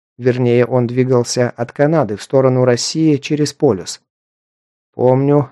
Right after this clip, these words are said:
голову я не так сильно отморозил». «Вот.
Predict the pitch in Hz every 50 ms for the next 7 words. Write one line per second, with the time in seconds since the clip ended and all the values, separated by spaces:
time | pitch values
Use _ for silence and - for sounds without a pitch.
0 | _ - - 104 98 120 131 143 156 170 170 170 165 160 160 160 175 170 - 151
1 | 147 - - - 170 160 156 143 135 127 - 135 135 127 117 107 98 98 80 -
2 | _ _ _ _ _ _ _ _ _ _ _ _ _ _ _ _ _ _ _ _
3 | _ _ 107 104 117 123 123 120 113 107 104 -